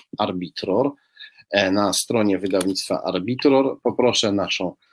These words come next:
wspaniałą realizatorkę Asiator, jeśli zdążymy jeszcze, żeby pokazała nam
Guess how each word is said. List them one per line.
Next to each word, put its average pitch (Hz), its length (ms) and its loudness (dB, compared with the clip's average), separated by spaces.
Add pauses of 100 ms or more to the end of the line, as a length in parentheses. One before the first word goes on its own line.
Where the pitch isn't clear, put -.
(140)
wspaniałą 104 500 2
realizatorkę 95 840 -2
Asiator, 85 680 -4
jeśli 90 420 -4
zdążymy 87 580 -2
jeszcze, 73 360 -4
żeby 85 320 -4
pokazała 87 680 -4
nam 73 280 -6